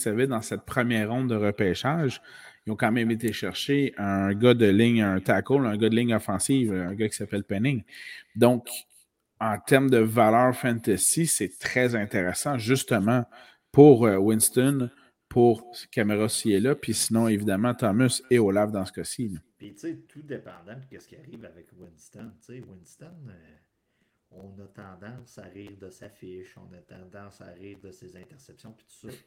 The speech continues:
Speaker 2: Mais
Speaker 1: À rire de ses vidéos, à rire de ce qu'il
Speaker 2: Ouais.
Speaker 1: dit.
Speaker 2: Ouais, c'est ça. Mais tu sais, il, enfin, dans le monde qu'on, qu'on aime, le fantasy,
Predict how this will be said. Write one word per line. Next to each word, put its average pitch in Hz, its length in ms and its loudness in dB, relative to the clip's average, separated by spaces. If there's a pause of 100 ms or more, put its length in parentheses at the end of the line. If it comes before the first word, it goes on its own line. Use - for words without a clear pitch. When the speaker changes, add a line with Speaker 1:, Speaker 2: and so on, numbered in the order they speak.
(520)
Speaker 2:
Mais 110 340 -14
Speaker 1:
À 110 160 4
rire 123 200 4
de 117 120 6
ses 110 240 2
vidéos, 120 720 4
à 107 60 -4
rire 107 260 -2
de 107 140 0
ce - 200 -10
qu'il 143 180 -2
Speaker 2:
Ouais. 123 80 -4
Speaker 1:
dit. 120 400 -2 (280)
Speaker 2:
Ouais, 107 100 -20
c'est - 160 -20
ça. 110 160 -20 (480)
Mais 104 100 -16
tu - 60 -20
sais, 156 180 -8
il, 90 140 -14 (800)
enfin, 101 240 -20 (360)
dans 92 140 -20
le 95 120 -20
monde 113 220 -20 (100)
qu'on, 95 340 -20 (120)
qu'on 87 300 -20
aime, 120 220 -20
le 107 60 -20
fantasy, - 720 -20